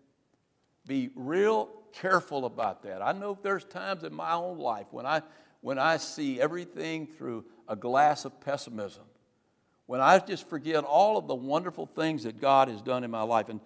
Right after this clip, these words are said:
and shame on us when we do that, because we have to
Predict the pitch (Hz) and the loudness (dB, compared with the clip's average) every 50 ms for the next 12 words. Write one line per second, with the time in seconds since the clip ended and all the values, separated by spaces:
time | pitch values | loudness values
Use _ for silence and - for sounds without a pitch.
0 | - _ - 156 135 - - - 220 226 226 233 226 196 180 175 165 160 156 147 | -16 _ -6 -4 -2 -2 0 2 2 2 2 0 -2 0 0 2 4 6 6 6
1 | 143 147 143 135 120 120 117 101 101 107 104 101 90 90 87 85 78 - - - | 6 4 -2 -6 -4 -4 -6 -4 -4 -4 -4 -2 -4 -6 -8 -8 -10 -12 -14 -20
2 | _ _ _ _ _ _ _ _ _ _ _ _ _ _ _ _ - 110 - 160 | _ _ _ _ _ _ _ _ _ _ _ _ _ _ _ _ -10 2 4 4
3 | 143 123 135 147 165 214 220 202 190 185 185 - 160 139 | 4 4 2 -2 0 2 8 10 10 10 10 6 0 -4